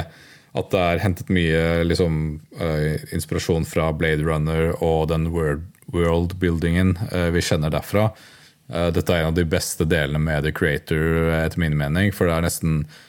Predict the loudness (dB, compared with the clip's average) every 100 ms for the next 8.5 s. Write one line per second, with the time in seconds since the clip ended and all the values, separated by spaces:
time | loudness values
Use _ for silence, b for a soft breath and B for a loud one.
0 | B -2 0 2 0 0 0 0 0 0
1 | 0 0 0 0 0 0 0 0 0 0
2 | 0 0 0 -2 -4 -4 -4 -4 -8 _
3 | -4 -2 0 0 -2 -2 0 -2 -2 -2
4 | 0 0 0 0 -2 -2 -4 -4 -4 -2
5 | -2 -2 -2 -4 -8 -18 -8 -2 2 2
6 | 4 4 2 0 -10 -2 2 4 4 4
7 | 4 4 2 0 2 4 4 4 2 0
8 | 0 2 4 2 0